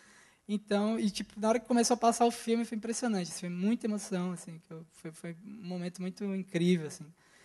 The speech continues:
que eu acho que eu vivi com esse Memória de Chá de Boldo. Eu acho que a exibição digital não traz essa emoção que, que rolou no dia, né, nunca. É, enfim, é, mas tá aí, né, tá aí, dá pra ver, dá pra assistir. É,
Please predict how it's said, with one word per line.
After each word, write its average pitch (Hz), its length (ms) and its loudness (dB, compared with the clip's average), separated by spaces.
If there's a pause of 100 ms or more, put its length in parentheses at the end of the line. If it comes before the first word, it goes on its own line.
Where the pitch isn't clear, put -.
(180)
que - 80 -16
eu 160 40 -4
acho 160 100 -10
que 170 60 -6
eu 160 40 -4
vivi 156 520 -8
com 180 80 -6
esse 175 180 -2
Memória 156 320 -4
de - 60 -10
Chá 165 100 -8
de 165 80 -20
Boldo. 156 300 -8
Eu 190 40 2
acho 208 120 2
que 226 80 6
a - 20 10
exibição 208 260 4
digital 202 520 4
não 208 600 2
traz 196 580 4
essa 180 220 -2
emoção 175 540 -4
que, 160 220 -12
que - 180 -16
rolou 160 320 -2
no 170 140 0
dia, 151 360 -4
né, 160 480 -10
nunca. 165 640 -6 (600)
É, 151 200 -10
enfim, 151 460 -8 (500)
é, 151 540 -6
mas 190 320 -2
tá 285 120 -2
aí, 175 240 2
né, 151 300 -16
tá 165 120 -10
aí, 160 180 -10
dá 165 100 -12
pra 160 140 -14
ver, 147 220 -14
dá - 80 -18
pra 147 100 -20
assistir. 156 420 -10 (640)
É, 143 1000 -10